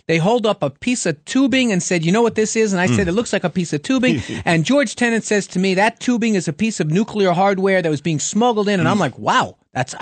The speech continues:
Speaker 1: it is? I had no idea." And that's the way these guys roll. But,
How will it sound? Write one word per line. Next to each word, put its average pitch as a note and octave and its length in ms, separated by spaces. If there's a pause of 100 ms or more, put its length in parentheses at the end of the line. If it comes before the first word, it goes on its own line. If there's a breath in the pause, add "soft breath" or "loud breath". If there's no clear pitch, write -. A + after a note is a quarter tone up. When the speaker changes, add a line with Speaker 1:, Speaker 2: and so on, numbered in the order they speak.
Speaker 1:
it C3 180
is? C#4+ 260
I C3+ 100
had C#3 160
no E3+ 280
idea." G#3 400 (380 loud breath)
And D#3 200
that's F#3 400
the F3+ 100
way E3+ 240
these D#3 280
guys D3+ 380
roll. G#3 280 (380 loud breath)
But, G#3 180